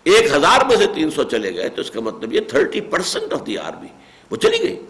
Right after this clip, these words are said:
اور سب کی نگاہوں کے سامنے گئی، اور عین اس وقت گئی ہے۔ اس سے بڑی سازش اور کیا ہو سکتی ہے؟ جبکہ ایک سا-، ایک دوسرے کے سامنے آ چکے تھے،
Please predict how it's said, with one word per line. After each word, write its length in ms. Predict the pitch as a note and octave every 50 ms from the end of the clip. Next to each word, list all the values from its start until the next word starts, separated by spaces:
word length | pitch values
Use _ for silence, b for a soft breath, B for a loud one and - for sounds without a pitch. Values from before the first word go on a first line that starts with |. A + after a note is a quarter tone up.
| - b b b b b b b b -
اور 100 | A#2+ A#2+
سب 220 | - C#3+ C3 B2+
کی 60 | D3+
نگاہوں 320 | C3+ C3 B2 B2 C3 D3 D#3+
کے 100 | D#3 D3+
سامنے 360 | - B2+ C3 C3+ - - G#3 G#3
گئی، 160 | - B2+ G#2+
اور 140 | - - B2
عین 260 | A#2 C#3+ F#3 A3+ A3
اس 180 | G#3 F#3+ - F3+
وقت 220 | B3 B3 - F3+
گئی 260 | F3 D#3+ D3 B2+ G#2+
ہے۔ 160 | F#2+ E2 - -
اس 120 | B2 B2+
سے 160 | - - E3
بڑی 200 | D3 C3+ D3 D#3
سازش 400 | C#3+ - A#2 C3 C3+ D3+ D#3 -
اور 80 | G3+ C#3+
کیا 220 | - - - D#3
ہو 100 | C3+ B2+ B2
سکتی 400 | - A2+ A2+ - - G2 F#2 F2
ہے؟ 60 | - - B B B B B B B B
جبکہ 280 | - D3 D#3+ D#3 - F3+
ایک 300 | G3+ F#3+ - E3 D#3+ -
سا-، 200 | - - C#3 - -
ایک 200 | E3+ D#3+ B2 B2+
دوسرے 220 | C#3+ - - C#3+
کے 100 | C#3 -
سامنے 360 | - - A#2 A#2 - - A#2+
آ 100 | A#2 A#2
چکے 300 | - - - - - -
تھے، 160 | - - -